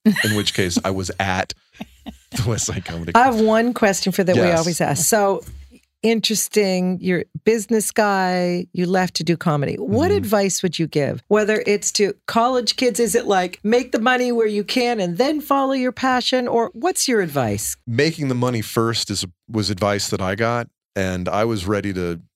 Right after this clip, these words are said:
Speaker 1: throw it all in, you know, in nineteen ninety-nine and just go out all in comedy. And who knows what would have happened? I'd be twenty years into a career. Maybe it would have gone great. Maybe I would have quit after five years. I don't know. But having the money first is a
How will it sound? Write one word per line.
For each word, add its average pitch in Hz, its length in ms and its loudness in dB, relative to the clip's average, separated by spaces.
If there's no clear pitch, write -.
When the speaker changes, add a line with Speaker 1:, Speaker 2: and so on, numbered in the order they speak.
Speaker 1:
throw 104 400 -2
it 95 60 -2
all 95 240 -2
in, 98 380 -6
you 98 120 -8
know, 90 160 -4
in 87 40 -6
nineteen 92 360 -6
ninety-nine 90 640 -6
and 85 180 -8
just - 300 -6
go 90 200 -4
out 87 160 -4
all 85 220 -4
in 85 240 -8
comedy. 95 360 -4
And 123 100 -2
who 175 60 2
knows 143 180 -2
what 110 200 -2
would 95 180 -2
have 87 60 -2
happened? 90 320 -6
I'd 90 100 -4
be 87 160 -8
twenty 98 280 -4
years 90 200 -6
into 87 180 -6
a 87 40 -6
career. 92 340 -6
Maybe 90 260 -6
it - 20 -4
would 87 140 -6
have 85 80 -10
gone 85 220 -6
great. 85 280 -6
Maybe 90 260 -6
I 87 40 -2
would 85 160 -6
have 87 80 -10
quit 87 200 -8
after 85 240 -10
five 87 280 -6
years. 101 120 -4
I 123 100 0
don't 135 120 -4
know. 139 160 -2
But 92 220 -4
having 123 320 0
the 120 40 0
money 113 280 -2
first 101 440 -2
is 90 140 -6
a 90 60 -6